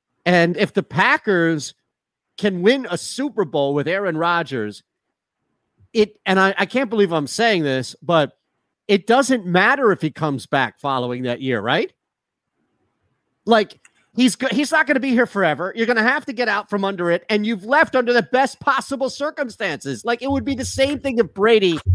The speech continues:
won a Super Bowl the, his final year in New England. And it's like, look, if this dude wants to leave, he doesn't like it anymore, he hates Belichick, go ahead. You've left under the best circumstances. Now, that's a little different 'cause Brady already brought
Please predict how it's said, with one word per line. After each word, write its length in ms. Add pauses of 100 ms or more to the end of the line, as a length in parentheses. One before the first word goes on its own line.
(320)
won 220
a 60
Super 380
Bowl 460 (240)
the, 380
his 240 (100)
final 420
year 260
in 80
New 200
England. 340 (460)
And 120
it's 140
like, 180
look, 220
if 100
this 160
dude 240
wants 280
to 80
leave, 360
he 80
doesn't 260
like 200
it 60
anymore, 340
he 100
hates 220
Belichick, 400
go 180
ahead. 520 (440)
You've 300
left 340
under 200
the 220
best 280
circumstances. 840
Now, 120
that's 160
a 40
little 180
different 260
'cause 120
Brady 260
already 240
brought 300